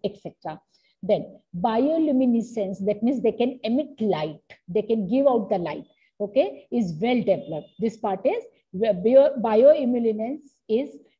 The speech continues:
well developed in these organisms. Now see here, phylum Ctenophora, foam jellies or sea walnut. See here, it can illuminate. This is bioluminescence. Okay, it can emit light.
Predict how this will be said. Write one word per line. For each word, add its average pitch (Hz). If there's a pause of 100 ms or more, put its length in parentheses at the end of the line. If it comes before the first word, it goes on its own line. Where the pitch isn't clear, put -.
well 214
developed 208
in 214
these 208
organisms. 185 (1400)
Now 214 (100)
see 240
here, 302 (320)
phylum 240 (200)
Ctenophora, 214 (540)
foam 269
jellies 269 (100)
or 240
sea 247
walnut. 175
See 277
here, 190 (880)
it -
can 285
illuminate. 220
This 226
is 277
bioluminescence. 208 (680)
Okay, 196
it 403
can 247
emit 262
light. 190